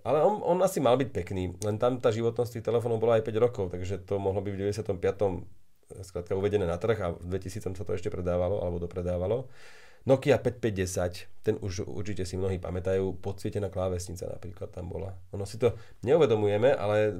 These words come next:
veľa vecí bolo nových. Nokia tri tri desať, no, ona bola podsvietená celá, myslím, tie tlačidlá boli také svetlé, pekné. Nokia tri tri desať to vš-, každý pozná z tých starších ľudí, ak toto nepozná,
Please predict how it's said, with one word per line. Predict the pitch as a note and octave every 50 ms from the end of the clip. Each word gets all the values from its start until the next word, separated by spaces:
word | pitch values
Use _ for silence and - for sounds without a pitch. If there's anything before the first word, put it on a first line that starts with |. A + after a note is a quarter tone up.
| G#2+ F#2
veľa | - G#2 G#2+ B2 C3 B2 A2+
vecí | G#2+ - A2+
bolo | G2+ G#2+ G2+ F#2
nových. | F2 F#2 B2 D#3 F3 - - - - - - - - - - - - - - -
Nokia | - A2+ A2 - B2
tri | G#2+ G#2 A#2
tri | A#2 G#2+ G#2+
desať, | F#2+ F#2 G2 F#2 - A2 G#2+ - -
no, | G#2+ G#2
ona | G#2+ G2+
bola | F#2 G2+ G2+ F#2 - - - - F2+ F2+ - G2 F#2
podsvietená | E2+ G#2+ G#2 - F2+ G2+ G2 F#2+ F2+
celá, | - A2+ G2+ F#2 F2
myslím, | F2 F2 E2+ F2+ E2
tie | -
tlačidlá | E2+ - F2+ - - F2+ F2+
boli | D#2+ F2+ F2
také | E2 E2+ - F2
svetlé, | F2 - - F2 F2 F2 F2 E2+ E2+ E2+
pekné. | F2 F2 - - A2 A#2 B2+ C3 - - - - - - - - -
Nokia | - A2+ A2 - A#2
tri | G#2+ G#2+ G#2+ G#2
tri | G#2 G2
desať | G2 G#2 G2+ - A2 -
to | - F2+
vš-, | - -
každý | - G2 F#2+ F2+ E2+ E2+
pozná | F2 - - F#2+ G2 G#2+ A2+ A#2+ A#2+ B2 B2+ B2 A2 F2+ -
z | - G2 -
tých | - - A2 -
starších | - - A2 G#2+ - - G#2+
ľudí, | G2+ G#2+ G#2 G#2 G#2+ G#2
ak | G2 F#2+ - -
toto | - F#2 -
nepozná, | F#2 F#2+ F#2+ F#2+ G2 F#2 F2+ G2 F#2+